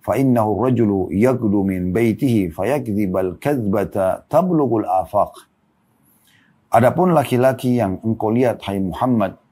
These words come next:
ini kata para malaikat, "yang ujung mulutnya disobek sampai ke tengkutnya, tengkuknya." Ini ujung mulut, naudzubillah, disobek sampai ke tengkuk,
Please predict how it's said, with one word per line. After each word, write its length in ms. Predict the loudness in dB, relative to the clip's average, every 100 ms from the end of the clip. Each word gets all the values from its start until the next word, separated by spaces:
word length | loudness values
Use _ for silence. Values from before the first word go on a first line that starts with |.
| _ _ -16 -6
ini 160 | -4
kata 240 | -2 -6 -4
para 160 | -2
malaikat, 560 | 0 -2 -4 -8 -10 -4
"yang 240 | -2 -2 2
ujung 480 | 4 4 2 2 2
mulutnya 640 | 2 0 0 0 0 -4 -4
disobek 560 | -4 -2 -4 -2 -4 -6
sampai 480 | -8 -8 -4 -6
ke 0 |
tengkutnya, 560 | -4 -6 -4 -8 -8 -16 _ _ _
tengkuknya." 480 | -10 -8 -8 -8 -8
Ini 80 | -4
ujung 320 | -2 -2 0
mulut, 320 | 0 0 -2 _ _ _ _
naudzubillah, 480 | -6 -4 -2 -2 -4
disobek 320 | -4 -4 -4
sampai 240 | -4 -6 -6
ke 80 |
tengkuk, 400 | -6 -6 -6 -8